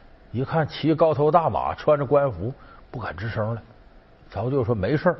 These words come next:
你有什么冤屈你跟我说，我呀能帮你忙。”这老太太呢定了定神儿，抹了抹眼泪说：“就是官人呐，我家里太惨了。”“怎么惨呢？”“坟里头啊，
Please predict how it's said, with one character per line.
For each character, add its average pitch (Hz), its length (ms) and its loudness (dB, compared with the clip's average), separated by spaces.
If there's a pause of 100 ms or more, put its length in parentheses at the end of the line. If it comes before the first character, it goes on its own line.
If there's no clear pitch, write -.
(180)
你 160 160 2
有 180 160 2
什 123 120 -4
么 180 120 -2
冤 175 260 2
屈 180 160 -2
你 95 100 -4
跟 139 160 2
我 165 80 0 (160)
说， - 280 -8 (840)
我 90 240 2
呀 151 180 8 (280)
能 110 180 -4
帮 110 180 4
你 92 80 -2
忙。” 60 240 -8 (920)
这 180 100 4
老 117 160 8
太 170 260 8
太 143 120 2
呢 143 100 0
定 175 260 4
了 139 80 6
定 143 200 2
神 82 120 -2
儿， 127 160 -4 (200)
抹 90 200 0
了 117 60 0
抹 127 160 4
眼 90 240 4
泪 107 160 2
说 82 260 -8 (800)
：“就 98 120 -10
是 90 120 -8
官 90 200 2
人 78 180 -4
呐， 76 100 -4 (480)
我 92 140 -4
家 135 280 2
里 120 140 -4
太 - 200 -6
惨 - 240 -10
了。 - 100 -18 (480)
”“怎 147 100 -2
么 190 120 -4
惨 90 240 -4
呢 117 40 -10 (800)
？”“坟 247 220 4
里 175 120 4
头 151 260 2
啊， 110 120 0